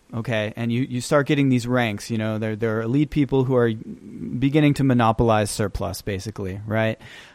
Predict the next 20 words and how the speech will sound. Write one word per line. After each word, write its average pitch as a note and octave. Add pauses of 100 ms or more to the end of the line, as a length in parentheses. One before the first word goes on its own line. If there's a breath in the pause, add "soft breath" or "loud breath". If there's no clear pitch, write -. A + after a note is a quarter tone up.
Um, A2 (120)
on A#3+
the A#3+
whole, B3
it's F3
a F#3
very, F#3
you E3+
know, D#3
benign D#3
thing. D#3
They're C#3
giving C#3
gifts C#3
away C3
and B2
all B2
of A#2+
this, A#2+ (420 loud breath)
right? A#2+